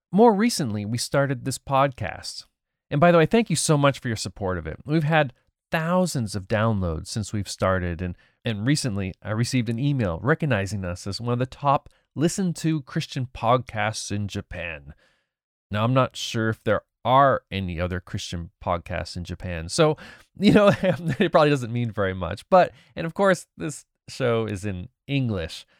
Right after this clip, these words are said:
but we've always wanted to get a Japanese version going, so that's something to look forward to, too. Just trying to get the message out there to more people. S-,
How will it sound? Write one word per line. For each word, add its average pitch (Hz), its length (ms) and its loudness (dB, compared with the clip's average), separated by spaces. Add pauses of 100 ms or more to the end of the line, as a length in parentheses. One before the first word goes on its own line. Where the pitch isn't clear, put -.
(280)
but 120 240 0
we've 143 380 4
always 147 400 2
wanted 104 220 -2
to 95 80 -6
get 90 120 -4
a 90 60 -6
Japanese 92 520 -4
version 90 520 -8
going, 87 460 -8
so 98 180 -4
that's 110 180 0
something 104 260 -4
to 95 40 -4
look 92 140 -6
forward 90 400 -6
to, 85 160 -10
too. 73 260 -12
Just 98 220 -10
trying 151 240 -2
to 147 80 0
get 127 160 -4
the 110 80 -6
message 104 420 -4
out 95 240 -2
there 95 180 -2
to 85 60 -6
more 92 320 -4
people. - 520 -16 (1080)
S-, - 180 -10